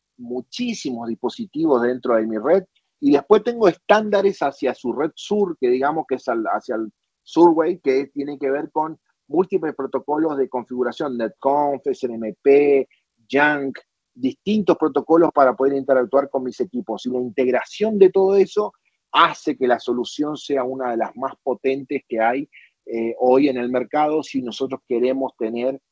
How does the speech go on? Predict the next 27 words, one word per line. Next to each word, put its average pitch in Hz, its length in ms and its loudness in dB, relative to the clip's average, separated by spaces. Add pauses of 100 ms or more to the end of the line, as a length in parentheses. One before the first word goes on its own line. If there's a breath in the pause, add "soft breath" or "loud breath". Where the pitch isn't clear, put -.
(280)
una 135 640 0
solución 127 600 -4
completa 151 1000 -2 (480)
de, 139 460 2 (100)
eh, 107 720 -4
manejo 127 640 -2
de 113 160 -4
una 117 260 -2
red 131 260 0 (680)
basada 120 540 -2
en 120 100 -6
la 104 100 -6
nube, 117 420 -4
¿no? 95 200 -20 (400)
Esa 120 260 -4
nube 120 300 -2
puede 113 220 -4
ser 127 180 -4
privada, 135 480 2
pública, 156 680 -2 (300)
o 117 180 -6
puede 123 300 0
ser 131 240 -4
basada 123 440 -2
en 117 80 -10
una 120 220 -12
nube 120 420 -4